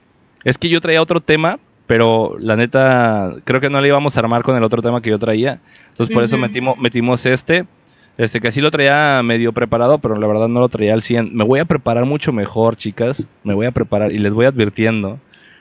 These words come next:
Speaker 1: me voy a preparar mucho mejor en este tema. Voy a leer a madres, voy a leer un montón.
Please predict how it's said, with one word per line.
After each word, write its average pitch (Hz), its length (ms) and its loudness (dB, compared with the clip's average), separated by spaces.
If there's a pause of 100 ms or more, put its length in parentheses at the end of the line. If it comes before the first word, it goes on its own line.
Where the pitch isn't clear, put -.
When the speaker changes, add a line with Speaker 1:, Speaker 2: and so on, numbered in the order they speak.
(160)
Speaker 1:
me 101 100 2
voy 107 120 6
a 135 80 2
preparar 110 440 0
mucho 113 300 0
mejor 95 360 0
en 135 60 -2
este 117 200 -2
tema. 117 220 0
Voy 120 220 4
a 180 60 2
leer 113 300 0
a 120 80 2
madres, 107 720 -2 (180)
voy 110 220 0
a 127 60 4
leer 107 180 0
un 117 100 2
montón. 110 500 0